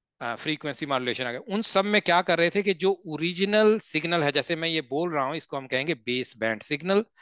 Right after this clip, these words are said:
इसको हम, ये कम्युनिकेशन थ्योरी में आ जाता है कि किसी और फ्रीक्वेंसी के साथ मिक्स करके इसकी फ्रीक्वेंसी को शिफ्ट कर देते हैं स्पेक्ट्रम में। तो ये मेरी बात की बैंडविड्थ उतनी ही रही, लेकिन उसका फंडामेंटल जिसके इर्द गिर्द ये मूव करेगी, वो शिफ्ट कर दिया।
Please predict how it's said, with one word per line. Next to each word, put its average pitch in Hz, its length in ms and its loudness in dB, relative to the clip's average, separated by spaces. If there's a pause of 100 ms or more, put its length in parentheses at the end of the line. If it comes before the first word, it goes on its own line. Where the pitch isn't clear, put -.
(580)
इसको 185 460 4
हम, 156 420 2
ये 156 160 2
कम्युनिकेशन 151 580 -2
थ्योरी 143 240 0
में 147 120 0
आ 135 120 4
जाता 139 240 2
है 160 80 2
कि 165 120 -8
किसी 202 420 -12
और 185 300 6
फ्रीक्वेंसी 190 720 -2
के 170 160 2
साथ 131 380 2
मिक्स 139 300 -4
करके 156 480 0 (680)
इसकी - 500 -2
फ्रीक्वेंसी 190 720 -4
को 208 140 2
शिफ्ट - 400 -2
कर 127 180 -2
देते 117 260 -6
हैं 104 80 -10
स्पेक्ट्रम - 480 -6
में। 92 220 -14 (640)
तो 170 120 6
ये 180 340 6
मेरी 196 420 4
बात 170 440 6
की 220 240 2
बैंडविड्थ 190 560 2
उतनी 202 280 -2
ही 214 160 4
रही, 175 300 4
लेकिन 170 340 0
उसका 165 220 -4
फंडामेंटल 190 920 0
जिसके 170 440 -4
इर्द 180 160 -4
गिर्द 180 240 -4
ये 175 160 -2
मूव 160 200 -8
करेगी, 156 400 -2
वो 156 200 -2
शिफ्ट - 260 -6
कर 143 160 -2
दिया। 180 300 0